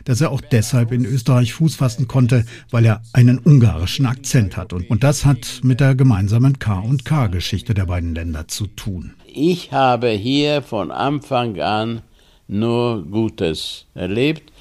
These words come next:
Speaker 2: Und das war damals das gute Österreich, auch deshalb, weil die Wiener und die Österreicher gespürt haben, was für ein Glück sie hatten,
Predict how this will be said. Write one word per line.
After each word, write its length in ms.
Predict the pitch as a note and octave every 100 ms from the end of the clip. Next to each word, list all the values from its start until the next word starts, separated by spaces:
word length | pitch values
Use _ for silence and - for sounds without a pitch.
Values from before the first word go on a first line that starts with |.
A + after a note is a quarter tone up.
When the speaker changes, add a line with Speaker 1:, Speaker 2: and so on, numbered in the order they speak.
| - - _ _ _
Speaker 2:
Und 520 | - D#3 B2+ A#2+ D#2+ D3
das 320 | D3 D3 A#2
war 200 | A#2+ B2+
damals 680 | A2+ C3 C#3 B2+ B2 G2+
das 260 | - G#2 -
gute 340 | B2+ C3+ B2+
Österreich, 920 | F#2 G2 G#2 - F#2+ F#2 G#2+ A2 - -
auch 320 | A#2 A2+ G#2+
deshalb, 680 | G2+ A2+ - - B2+ C3+ C3 _ - _ _ A#2
weil 340 | A#2 A#2 A#2
die 220 | A2 A2
Wiener 680 | A#2+ C3+ C#3+ D3 D#3 D#3 A2
und 200 | A#2 B2+
die 80 | G#2+
Österreicher 840 | A2+ C3+ - A#2+ A#2 A2+ G#2 G#2+ G#2
gespürt 720 | G#2 F#2+ - C#3+ D3 C3+ -
haben, 400 | G#2 A#2 B2 C3 - _ _ - _ _ -
was 260 | C3 B2+
für 180 | - B2
ein 220 | A#2+ A#2+
Glück 360 | B2 D3 C3+ -
sie 340 | - B2+ A#2
hatten, 540 | G#2+ A#2 - - C3+